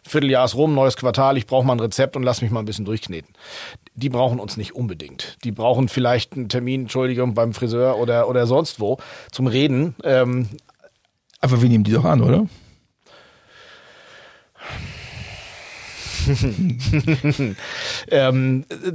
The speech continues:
Speaker 1: ich würde behaupten, es gibt Therapeuten, die n-, nehmen diese Patienten nicht an.
Speaker 2: Oh. Oh. Also wenn ich meine Studenten frage,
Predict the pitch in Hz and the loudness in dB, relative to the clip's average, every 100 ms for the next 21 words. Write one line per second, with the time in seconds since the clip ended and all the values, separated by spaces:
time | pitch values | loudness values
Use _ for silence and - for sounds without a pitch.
0 | 156 _ _ _ _ - 135 156 160 135 | -8 _ _ _ _ -8 0 2 4 4
1 | 131 180 - 170 143 - 175 - - 143 | 2 0 -2 -4 -2 -4 -8 -8 0 2
2 | 127 - 131 151 151 151 151 147 127 113 | 2 4 4 4 2 2 2 0 -6 -2
3 | 131 120 113 - 127 131 135 117 110 127 | 0 0 -2 -2 2 2 2 -2 -4 -4
4 | 131 117 107 - 55 - - _ - _ | -2 -2 -4 -8 -16 -20 -20 _ -20 _
5 | _ _ _ _ _ 185 110 127 - - | _ _ _ _ _ -2 2 0 -2 -18
6 | _ _ _ _ _ 123 113 117 - - | _ _ _ _ _ 2 4 2 0 -12
7 | - 113 113 113 113 107 120 107 131 170 | 0 4 4 6 4 2 2 2 2 0
8 | 135 160 165 208 254 | 0 2 4 2 0